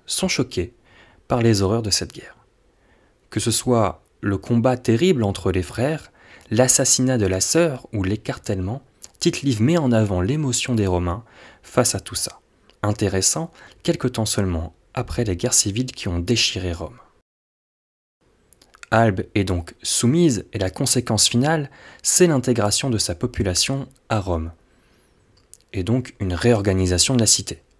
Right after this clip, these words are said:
Le Sénat est agrandi pour accueillir les Albins, un nouveau Sénat est construit, qu'on appelle le palais Ostulius, visiblement encore connu du temps de Tite-Live. Tullus fonde également dix nouvelles compagnies de chevaliers,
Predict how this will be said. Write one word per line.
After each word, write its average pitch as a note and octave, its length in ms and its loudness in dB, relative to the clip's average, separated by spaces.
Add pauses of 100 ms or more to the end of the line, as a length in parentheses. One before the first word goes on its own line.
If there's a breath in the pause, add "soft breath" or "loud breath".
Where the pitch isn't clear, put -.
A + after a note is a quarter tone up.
(120)
Le G2 100 -4
Sénat F#2+ 300 2
est E2+ 180 -8
agrandi G#2 640 -4
pour - 160 -10
accueillir F#2 340 -6
les E2+ 160 -2
Albins, G2 360 -4 (120)
un - 280 -8
nouveau A#2 280 4
Sénat G#2 360 0
est F#2 60 -4
construit, D3+ 540 -6
qu'on - 220 -10
appelle F2 320 -6 (400 loud breath)
le F2+ 80 -4
palais F#2 320 2 (120)
Ostulius, G#2+ 760 -4 (320 loud breath)
visiblement G2+ 640 0
encore - 320 -6
connu A2 300 4
du F#2+ 140 -4
temps F#2 180 -4
de F2 80 -2
Tite-Live. - 560 -6 (640 soft breath)
Tullus D3+ 500 2
fonde B2+ 200 2
également G#2+ 480 4 (200)
dix A2+ 260 0
nouvelles B2 320 2
compagnies F#2+ 420 -4
de - 40 -10
chevaliers, F#2 520 -12